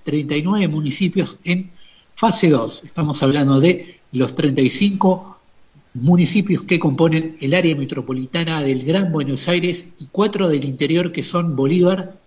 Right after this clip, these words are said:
Zárate, Castelli y General Villegas. Con mayor restricciones, otros cincuenta y ocho están en la fase tres y treinta y ocho, treinta y ocho restantes están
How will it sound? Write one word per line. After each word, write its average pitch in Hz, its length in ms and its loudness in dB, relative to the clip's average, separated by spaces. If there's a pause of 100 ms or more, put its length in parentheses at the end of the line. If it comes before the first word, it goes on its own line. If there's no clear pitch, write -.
(140)
Zárate, 190 680 -2 (320)
Castelli 190 680 0
y 208 300 -2
General 170 680 0 (400)
Villegas. 127 720 -2 (340)
Con 190 220 2
mayor 185 560 -2 (180)
restricciones, 170 840 -2 (120)
otros 208 320 2
cincuenta 139 340 -2
y 160 100 4
ocho 160 200 0
están 160 380 -6
en 180 180 0
la 143 100 0
fase 131 300 -6
tres 175 320 -2 (400)
y 185 200 -2 (260)
treinta 196 360 2
y 160 100 6
ocho, 175 240 2 (200)
treinta 160 240 0
y 170 60 4
ocho 175 220 0
restantes 190 560 -4
están 185 420 -2